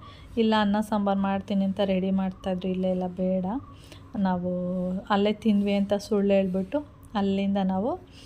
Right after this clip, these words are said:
ಅಕ್ಕನ ಊರಿದೆ ಅಲ್ಲೇ, ಆ, ಕನಕಪುರದ ಹತ್ರ, ಅಂದರೆ ಒಡ್ಲೇಗೌಡನ ದೊಡ್ಡಿ ಅಂತ, ಆ, ಮೇನ್ ರೋಡಲ್ಲಿ ಜಕ್ಕೆಗೌಡನ ದೊಡ್ಡಿ ಅಂತ ಹೇಳಿ ಸಿಗುತ್ತೆ. ಅದರಿಂದ ಸ್ವಲ್ಪ ಒಳಗಡೆ ಹೋದ್ರೆ, ಆ, ಒಡ್ಲೇಗೌಡನ ದೊಡ್ಡಿ ಅಂತ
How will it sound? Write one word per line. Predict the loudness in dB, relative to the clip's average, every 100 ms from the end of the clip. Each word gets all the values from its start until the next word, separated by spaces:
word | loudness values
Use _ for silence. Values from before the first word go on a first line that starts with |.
| -20 -20 -20 -20 -20 -20 -20 -18 -14 -2 0
ಅಕ್ಕನ | 2 4 6
ಊರಿದೆ | 6 4 4 2 2
ಅಲ್ಲೇ, | 2 0 2 0 0
ಆ, | 0 -2
ಕನಕಪುರದ | -2 -2 -2 -2 -2 0 0
ಹತ್ರ, | -2 -4 -4 -2
ಅಂದರೆ | 0 2
ಒಡ್ಲೇಗೌಡನ | 2 2 4 6 6 4 2
ದೊಡ್ಡಿ | 2 0 -2
ಅಂತ, | -2 -4 -6 -10 -20 -20 -4
ಆ, | 2
ಮೇನ್ | 6 8 6 6
ರೋಡಲ್ಲಿ | 6 6 6 4
ಜಕ್ಕೆಗೌಡನ | 4 0 0 2 2 2
ದೊಡ್ಡಿ | 2 0 0
ಅಂತ | 0 0
ಹೇಳಿ | -2
ಸಿಗುತ್ತೆ. | -2 -4 -2 -2
ಅದರಿಂದ | 0 2 2
ಸ್ವಲ್ಪ | 2 2 2 2 2
ಒಳಗಡೆ | 4 2 2 2 2
ಹೋದ್ರೆ, | 2 0 -2 -4 -6 -16 -18 -18 -6
ಆ, | -2 0 2 2 0 2
ಒಡ್ಲೇಗೌಡನ | 2 4 4 6 4 2 2
ದೊಡ್ಡಿ | 2 2 0
ಅಂತ | 0